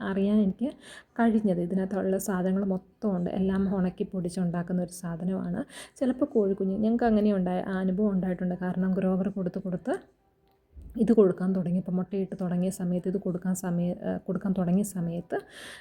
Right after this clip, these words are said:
കോഴികൾക്ക് രണ്ട് ദിവസത്തേക്ക് തിന്നാൻ ഭയങ്കര മടിയായിരുന്നു. പിന്നെ അവർ, കുഴപ്പമൊന്നുമില്ല, അവർ തിന്നാൻ തുടങ്ങി. പക്ഷേ, ഏ, ഇത് തിന്നാൻ മടിയുള്ള കോഴികളുണ്ടെന്നാണ് പറയുന്നത്. അവർക്ക് അപ്പം നിങ്ങൾക്ക് മാറ്റി ലെയർ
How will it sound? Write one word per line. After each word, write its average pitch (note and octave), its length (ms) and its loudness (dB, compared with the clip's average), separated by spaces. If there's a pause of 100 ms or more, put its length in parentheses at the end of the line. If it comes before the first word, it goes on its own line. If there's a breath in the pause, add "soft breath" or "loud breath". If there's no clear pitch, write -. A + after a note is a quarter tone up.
(120 loud breath)
കോഴികൾക്ക് G3+ 420 4
രണ്ട് F#3+ 160 0
ദിവസത്തേക്ക് F3+ 440 -2
തിന്നാൻ F3+ 220 0
ഭയങ്കര F3+ 300 -2
മടിയായിരുന്നു. F3+ 640 2 (560 soft breath)
പിന്നെ C4+ 240 4
അവർ, B3+ 200 6 (360)
കുഴപ്പമൊന്നുമില്ല, G#3 520 2
അവർ F#3+ 240 2
തിന്നാൻ F#3 260 2
തുടങ്ങി. F3+ 480 -2 (180)
പക്ഷേ, A3 360 -2 (340 soft breath)
ഏ, G3 360 0
ഇത് A3+ 240 2
തിന്നാൻ G3+ 340 6
മടിയുള്ള G3 400 4
കോഴികളുണ്ടെന്നാണ് G3 960 2
പറയുന്നത്. F3 440 0
അവർക്ക് F#3+ 280 -4 (460 loud breath)
അപ്പം C4+ 380 2
നിങ്ങൾക്ക് G3 320 4
മാറ്റി F#3 680 0
ലെയർ G3 300 0